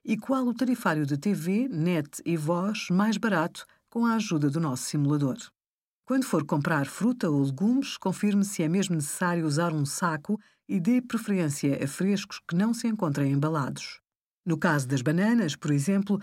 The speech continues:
pode abdicar facilmente do saco ao optar por um cacho.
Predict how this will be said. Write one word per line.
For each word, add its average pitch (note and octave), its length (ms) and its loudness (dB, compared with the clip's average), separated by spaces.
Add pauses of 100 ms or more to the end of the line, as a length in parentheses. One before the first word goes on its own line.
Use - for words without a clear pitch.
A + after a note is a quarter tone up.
(240)
pode G#3+ 160 0
abdicar A3+ 440 0
facilmente F#3+ 600 0
do D3 140 0
saco G#3 520 -4
ao D#3+ 140 0
optar D#3 380 0
por D3 180 -6
um E3 80 0
cacho. - 560 -6